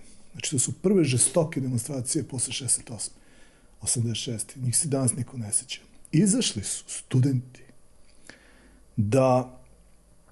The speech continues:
se pobune protiv, o, uvođenja prijemnih ispita na fakultete. Znači, oni se bune za generacije koje dolaze iza njih, a ne zbog sebe koji su već na fakultetu.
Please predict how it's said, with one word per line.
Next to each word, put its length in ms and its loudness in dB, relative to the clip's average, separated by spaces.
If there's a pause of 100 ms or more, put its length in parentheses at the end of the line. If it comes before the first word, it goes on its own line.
(360)
se 420 4
pobune 680 4 (140)
protiv, 560 0 (1200)
o, 520 6
uvođenja 680 4 (120)
prijemnih 580 4
ispita 760 0 (420)
na 140 4
fakultete. 720 2
Znači, 280 0
oni 180 6
se 240 4
bune 680 2 (600)
za 220 6
generacije 760 4
koje 160 4
dolaze 720 4 (140)
iza 380 8
njih, 460 4
a 140 -2
ne 180 6
zbog 300 6
sebe 520 6
koji 160 4
su 200 6
već 220 4
na 80 0
fakultetu. 680 -8